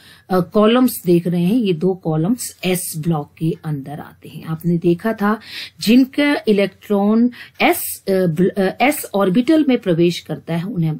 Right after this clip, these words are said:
S block elements कहते हैं। जिनके last electron पी,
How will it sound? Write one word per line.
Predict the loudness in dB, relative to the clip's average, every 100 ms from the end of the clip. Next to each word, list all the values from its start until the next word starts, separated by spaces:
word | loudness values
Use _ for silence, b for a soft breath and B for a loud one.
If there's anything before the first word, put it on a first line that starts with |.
| -4
S | -6 0
block | 0 0
elements | 0 2 0 -2 -2
कहते | -2 0 0
हैं। | 2 0 B B B B B
जिनके | -2 2 4 4 2 2 4
last | 2 0 -2 -2
electron | 0 0 -2 0 0 0 -2 _ _ _
पी, | 2 4 6 4